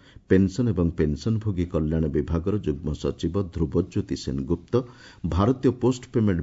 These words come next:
ବ୍ୟାଙ୍କର ପରିଚାଳନା ନିର୍ଦ୍ଦେଶକ ତଥା ମୁଖ୍ୟ କାର୍ଯ୍ୟନିର୍ବାହୀ ଅଧିକାରୀ ଆର୍ ବିଶ୍ୱେଶଭରନ୍ ଏବଂ ଭାରତୀୟ ପୋଷ୍ଟ ପେମେଣ୍ଟ ବ୍ୟାଙ୍କର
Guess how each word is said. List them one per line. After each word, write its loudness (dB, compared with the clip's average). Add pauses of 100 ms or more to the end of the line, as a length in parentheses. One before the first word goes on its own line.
ବ୍ୟାଙ୍କର 0 (140)
ପରିଚାଳନା 0
ନିର୍ଦ୍ଦେଶକ -4 (140)
ତଥା -4 (120)
ମୁଖ୍ୟ -6 (140)
କାର୍ଯ୍ୟନିର୍ବାହୀ 0
ଅଧିକାରୀ -2 (240)
ଆର୍ 0 (100)
ବିଶ୍ୱେଶଭରନ୍ -2 (440)
ଏବଂ 6 (200)
ଭାରତୀୟ 2 (120)
ପୋଷ୍ଟ 0 (120)
ପେମେଣ୍ଟ 2
ବ୍ୟାଙ୍କର 0